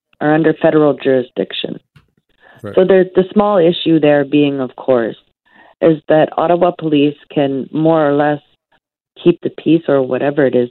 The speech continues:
Speaker 1: that they're doing down there at the moment. And, uh, you know, I think they're probably,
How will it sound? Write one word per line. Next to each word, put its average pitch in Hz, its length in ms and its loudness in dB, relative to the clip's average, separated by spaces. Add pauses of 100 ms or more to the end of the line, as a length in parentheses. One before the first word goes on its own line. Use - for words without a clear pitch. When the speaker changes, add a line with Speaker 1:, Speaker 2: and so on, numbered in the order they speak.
Speaker 1:
that 123 160 -10
they're 127 120 -2
doing 135 340 -2
down 123 280 -4
there 120 220 -4
at 117 120 -10
the - 60 -4
moment. 147 460 -2 (520)
And, 139 480 -2
uh, 127 380 -2
you - 240 -6
know, 131 160 -4
I 123 220 -2
think 139 200 -4
they're 127 120 -2
probably, 127 840 -6